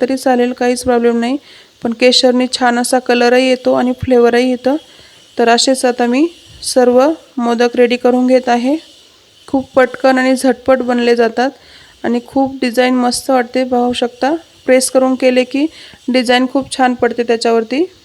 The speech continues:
तर आपले सर्व मोदक रेडी झाले आहेत. मी त्याला पिस्त्याच्या कतरांनी, अ, डेकोरेट केले आहेत किंवा गार्निश केले आहेत. खूप छान असे मोदक आपले रेडी झाले आहेत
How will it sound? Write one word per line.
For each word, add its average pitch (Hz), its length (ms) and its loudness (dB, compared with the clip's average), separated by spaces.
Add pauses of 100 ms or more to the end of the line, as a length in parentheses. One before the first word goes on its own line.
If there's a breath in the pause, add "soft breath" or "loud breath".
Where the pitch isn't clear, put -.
(1900 soft breath)
तर 240 80 2
आपले 240 280 2
सर्व 254 300 2
मोदक 254 360 0
रेडी 254 220 2
झाले 269 240 4
आहेत. 254 240 2 (460 loud breath)
मी 240 120 0
त्याला 247 220 2
पिस्त्याच्या 254 580 0
कतरांनी, 254 600 2 (220)
अ, 233 320 4
डेकोरेट 240 560 2
केले 262 200 2
आहेत 240 260 0 (420)
किंवा 254 180 2
गार्निश 247 500 2
केले 247 200 0
आहेत. 254 220 0 (2500 loud breath)
खूप 269 380 -4
छान 269 180 2
असे 269 220 0
मोदक 254 240 0
आपले 254 300 0
रेडी 247 240 2
झाले 262 220 2
आहेत 262 180 0